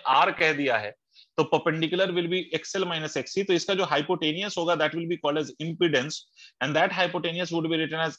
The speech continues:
X L minus of X C का whole square plus of R का square, this is the impedance। और ये जो angle यहाँ पर ये बना रहा होगा with the base, ये angle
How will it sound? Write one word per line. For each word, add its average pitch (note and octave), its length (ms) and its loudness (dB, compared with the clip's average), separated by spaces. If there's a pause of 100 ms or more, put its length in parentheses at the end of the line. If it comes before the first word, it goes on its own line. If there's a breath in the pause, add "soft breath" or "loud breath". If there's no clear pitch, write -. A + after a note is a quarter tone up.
X - 220 -6
L F#3 140 2
minus D#3 360 -4
of D3 100 -2 (140)
X - 180 -8
C F3+ 120 -2
का E3 200 4
whole D#3 260 2
square A#2+ 460 2 (500 soft breath)
plus E3+ 380 2
of D#3 320 0
R B2+ 240 4
का G#2+ 120 -4
square, F2 340 -10
this C3+ 220 0
is E3 120 0
the D3 120 4
impedance। A#2+ 520 -6 (420 loud breath)
और C3 100 6
ये F3 160 8
जो A3+ 220 6
angle G3 340 2
यहाँ G#3 220 2
पर G3 140 0
ये G3+ 120 4 (300)
बना D3+ 240 4
रहा D3 120 6
होगा A#2 340 2
with C#3 260 -4
the D3 140 2
base, A#2 340 0 (320)
ये E3+ 180 4
angle E3 420 -2